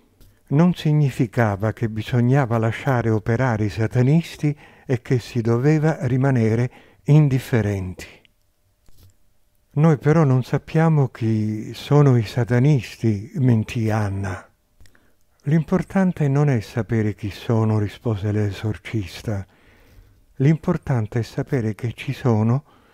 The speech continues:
e operare con rituali opposti, cioè con la magia bianca, cioè con la preghiera. Perché fra i tanti milioni di persone che hanno sofferto a causa sua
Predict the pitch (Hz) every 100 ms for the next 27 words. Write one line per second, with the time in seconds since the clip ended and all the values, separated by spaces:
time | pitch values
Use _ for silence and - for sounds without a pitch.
0 | _ _ 135 139 160 165 156 117 110 123
1 | 110 110 - 131 135 113 117 117 - 127
2 | 95 - - 117 120 - _ _ _ _
3 | _ _ _ - 143 165 165 147 139 117
4 | 131 120 117 113 104 98 110 104 - _
5 | _ _ _ _ - 135 170 - 165 147
6 | 147 123 113 107 101 101 - _ _ _
7 | - - - _ _ _ _ _ _ -
8 | 208 - 135 - 131 120 135 156 165 147
9 | 123 120 120 151 151 131 117 120 113 -
10 | 147 147 120 123 131 131 110 113 - 143
11 | 131 - 120 - 123 113 104 117 95 143
12 | 151 123